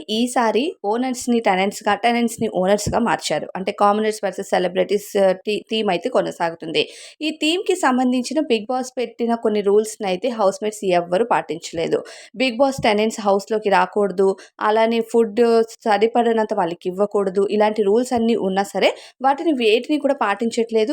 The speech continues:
"మేము మీలా కాదురా" అంటూ సెలబ్రిటీస్ వాళ్ళేదో పెద్ద గొప్ప హృదయం ఉన్నట్టుగా ప్రవర్తిస్తూ అందరూ కలిసిమెలిసి తింటూ హాయిగా గడిపేస్తున్నారు రోజుల్ని. అయితే నాగార్జున గారు ఈ వీకెండ్ ఎపిసోడ్‌లో ఇప్పటికే ఆ ప్రోమో కూడా రిలీజ్ అయింది. ఆ ప్రోమోలో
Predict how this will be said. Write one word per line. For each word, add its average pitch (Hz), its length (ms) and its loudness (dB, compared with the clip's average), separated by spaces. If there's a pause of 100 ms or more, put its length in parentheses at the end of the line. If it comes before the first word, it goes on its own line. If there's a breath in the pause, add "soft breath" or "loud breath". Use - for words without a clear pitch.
"మేము 269 220 4
మీలా 240 340 4
కాదురా" 214 420 0 (100)
అంటూ 202 220 -2
సెలబ్రిటీస్ 220 680 -2
వాళ్ళేదో 190 420 0 (120)
పెద్ద 170 260 -6 (100)
గొప్ప 170 300 -2 (100)
హృదయం 214 480 2
ఉన్నట్టుగా 190 500 -2 (360 loud breath)
ప్రవర్తిస్తూ 254 640 -2 (160)
అందరూ 226 420 2
కలిసిమెలిసి 208 720 0
తింటూ 208 400 -4
హాయిగా 202 540 0 (220)
గడిపేస్తున్నారు 190 680 -2
రోజుల్ని. 175 420 -2 (340 loud breath)
అయితే 247 260 0
నాగార్జున 240 640 2
గారు 226 200 2
ఈ 285 100 0
వీకెండ్ 214 340 0
ఎపిసోడ్‌లో 214 400 -2
ఇప్పటికే 254 320 -4
ఆ 262 80 -2
ప్రోమో 208 300 2
కూడా 214 200 0
రిలీజ్ 196 340 -2
అయింది. 202 260 -4
ఆ 220 140 0
ప్రోమోలో 214 460 0